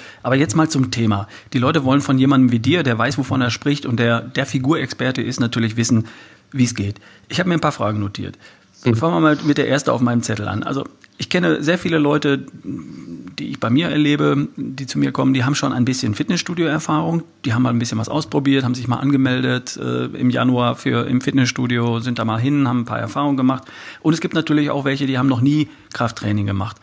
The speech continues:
Speaker 1: Frauen wie Männer, die haben noch nie mit Hanteln, mit schweren Gewichten gearbeitet. Ähm, wie, wie kann der Einstieg da überhaupt sein?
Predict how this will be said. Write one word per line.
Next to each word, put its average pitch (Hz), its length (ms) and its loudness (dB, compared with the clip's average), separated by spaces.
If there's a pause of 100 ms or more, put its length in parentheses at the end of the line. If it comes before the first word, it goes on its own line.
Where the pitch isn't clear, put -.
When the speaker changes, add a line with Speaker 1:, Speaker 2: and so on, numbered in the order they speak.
(180)
Speaker 1:
Frauen 147 260 0
wie 139 80 4
Männer, 107 400 2
die 127 100 -4
haben 131 120 -2
noch 117 100 -4
nie 139 140 2
mit 123 200 -2
Hanteln, 127 440 0
mit 127 160 -2
schweren 123 220 0
Gewichten 123 340 -2
gearbeitet. 110 580 0 (600)
Ähm, 113 380 2 (320)
wie, 143 360 -4
wie 160 100 -4
kann 170 200 -2
der 165 160 0
Einstieg 143 380 2
da 101 100 -2
überhaupt 98 380 -4
sein? 98 280 -6